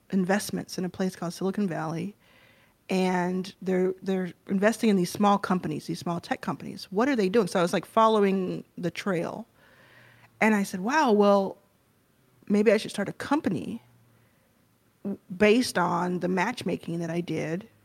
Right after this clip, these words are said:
with Your Daily Lesbian Moment." So I had, right before I stopped really blogging in earnest, I had created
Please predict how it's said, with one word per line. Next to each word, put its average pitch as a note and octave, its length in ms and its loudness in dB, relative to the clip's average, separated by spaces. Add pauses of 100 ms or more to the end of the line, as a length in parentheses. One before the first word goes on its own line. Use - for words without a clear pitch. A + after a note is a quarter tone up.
(380)
with F3 240 -4
Your F3 140 -4
Daily E3+ 240 -2
Lesbian G#3+ 400 -2
Moment." - 300 -8 (160)
So G3 220 4
I A3 120 6
had, A3 320 2 (340)
right B3+ 240 2
before B3+ 300 4
I F#3+ 180 4
stopped G#3+ 420 0
really G3+ 360 6
blogging G3+ 680 0 (160)
in F3+ 140 -6
earnest, A3+ 560 -4
I G3+ 160 4
had F#3+ 260 -2 (240)
created F#3 720 2